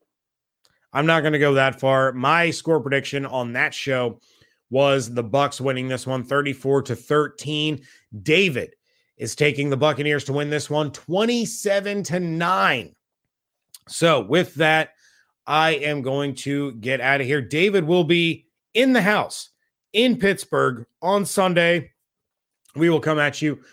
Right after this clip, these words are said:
with a live postcast episode and then drop our full episode later on in the day.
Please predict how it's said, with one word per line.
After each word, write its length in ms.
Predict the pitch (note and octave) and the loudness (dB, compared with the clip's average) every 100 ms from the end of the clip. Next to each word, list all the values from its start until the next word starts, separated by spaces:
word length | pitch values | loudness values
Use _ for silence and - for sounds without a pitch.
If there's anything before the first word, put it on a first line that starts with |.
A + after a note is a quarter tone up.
| _ - | _ -4
with 180 | C#3 C#3 | -2 0
a 140 | C3+ | 0
live 580 | A#2+ C3+ C#3+ C#3+ C#3 A#2 - | 0 0 2 0 -2 -6 -14
postcast 800 | - E3 E3 - - D3+ D3 - | -2 0 0 -6 -2 0 0 -2
episode 640 | D#3+ C#3 - D3 C#3 C3+ - - _ - | -4 -4 -2 0 2 0 -4 -20 _ -6
and 200 | C#3+ C3+ | -4 0
then 380 | D3 D3 A#2+ | 0 -2 -6
drop 500 | G#2+ A#2+ C#3 C#3+ C#3 - | -10 -2 0 0 -4 -6
our 480 | B2+ B2+ A#2+ A2+ A2 | -2 0 0 -4 -8
full 560 | - - F#3 G3+ F#3+ | -18 -4 2 4 4
episode 680 | D#3+ D3 C#3 D#3 C#3+ C3+ - _ _ _ | 0 -2 -6 0 2 0 -4 _ _ _
later 500 | A2 C#3 D#3+ E3+ D#3 | -8 -2 2 2 0
on 380 | D#3 D#3 D#3 D3+ | 0 2 2 -2
in 340 | C#3+ D3+ D3 | -4 -4 -2
the 100 | C3+ | -4
day. 500 | A2 B2+ C#3 B2 A2 | -2 0 2 0 -4